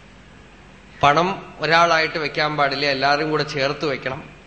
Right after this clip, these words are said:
ഇങ്ങനെ എന്തോ വിചിത്രമായി എന്തൊക്കെയോ ഏർപ്പാടുകളൊക്കെ പറഞ്ഞു. ഇപ്പൊ വിവേകാനന്ദ സ്വാമികൾ പറഞ്ഞു, "തന്റെ മതം തൽക്കാലം എനിക്ക് സ്വീകരിക്കാൻ പറ്റില്ല,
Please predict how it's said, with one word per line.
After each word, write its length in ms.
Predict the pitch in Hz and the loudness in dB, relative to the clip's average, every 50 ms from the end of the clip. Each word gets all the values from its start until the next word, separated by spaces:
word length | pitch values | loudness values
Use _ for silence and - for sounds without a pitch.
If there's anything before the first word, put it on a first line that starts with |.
| - - - - | -20 -20 -12 -6
ഇങ്ങനെ 220 | 170 180 185 185 170 | -2 0 2 2 2
എന്തോ 220 | 160 156 160 180 | 2 2 0 0
വിചിത്രമായി 840 | 185 165 156 151 180 185 160 - - 214 214 208 190 180 170 175 180 | 0 -2 -2 -2 -4 -4 -4 -2 0 2 2 4 4 4 4 4 2
എന്തൊക്കെയോ 520 | 170 160 156 170 160 - 175 180 185 185 | 0 0 -2 -4 -4 -2 0 0 2 2
ഏർപ്പാടുകളൊക്കെ 640 | 165 151 147 151 160 156 160 165 156 143 139 - | 2 0 2 2 2 2 2 2 0 0 -2 -2
പറഞ്ഞു. 280 | 139 139 131 123 120 123 | -2 -2 -2 -2 -2 -6
ഇപ്പൊ 1500 | 117 - - - - - - - - - - - - - - - - - - - - - - - - - - - 143 | -10 -12 -16 -20 -20 -20 -20 -20 -20 -20 -20 -20 -20 -20 -20 -20 -20 -20 -20 -20 -20 -20 -20 -20 -20 -20 -12 -8 -4
വിവേകാനന്ദ 560 | 143 139 139 143 156 151 160 156 156 156 156 | 0 2 4 4 4 4 4 2 2 0 -2
സ്വാമികൾ 420 | 156 - 170 156 151 156 156 156 156 | -2 -2 -2 -2 -2 -2 -2 -2 -2
പറഞ്ഞു, 440 | 139 139 127 127 127 131 123 117 117 - - - - - - - - - - - - - 127 | -2 -2 -2 -2 -2 -4 -6 -8 -10 -14 -18 -20 -20 -20 -20 -20 -20 -20 -20 -14 -8 -6 -4
"തന്റെ 200 | 135 147 165 180 | -2 0 0 2
മതം 540 | 170 143 - - 147 156 170 170 - - - - - - | 2 0 0 0 -2 -4 -4 -8 -12 -14 -20 -20 -8 -4
തൽക്കാലം 420 | 139 135 131 127 151 151 151 156 160 | -2 -2 -2 0 2 2 2 2 2
എനിക്ക് 420 | 160 147 139 147 175 170 - 233 | 0 0 0 0 -2 0 0 0
സ്വീകരിക്കാൻ 600 | 214 - 180 165 151 160 151 147 151 156 151 139 | 0 2 2 2 2 2 2 2 2 2 2 2
പറ്റില്ല, 360 | 127 104 127 123 107 101 - | 0 -2 -2 -4 -4 -6 -10